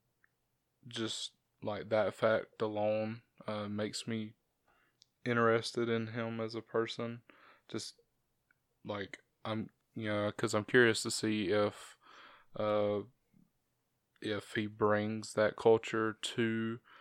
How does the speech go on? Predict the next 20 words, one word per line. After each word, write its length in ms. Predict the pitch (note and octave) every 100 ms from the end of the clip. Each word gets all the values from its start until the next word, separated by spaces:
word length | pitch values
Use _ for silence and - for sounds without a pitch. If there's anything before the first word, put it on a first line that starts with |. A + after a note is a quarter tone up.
| - - _ -
uh, 260 | G#2+ A2
Survivor 640 | G#2+ A#2 A2+ A2 A2 A2+ A2
and 140 | G#2+
if 200 | G2+ -
that's 220 | - G#2+ -
gonna 240 | A2 G#2+
get 200 | G#2 G2+
put 120 | A2
on 140 | G#2+ G#2
display 720 | G#2 - G#2+ G#2 G#2+ G#2+ G#2 - - - -
and 320 | A2+ G#2 G2+ G2
I, 220 | G2+ G#2
you 160 | G#2+ G#2
know, 120 | G2+
get 200 | G#2+ G2
to 60 | G#2
see 380 | - A2+ G#2
it, 180 | G#2 F#2+ _ _ _ _ _ _ -
you 120 | A2
know, 220 | G#2+ G#2+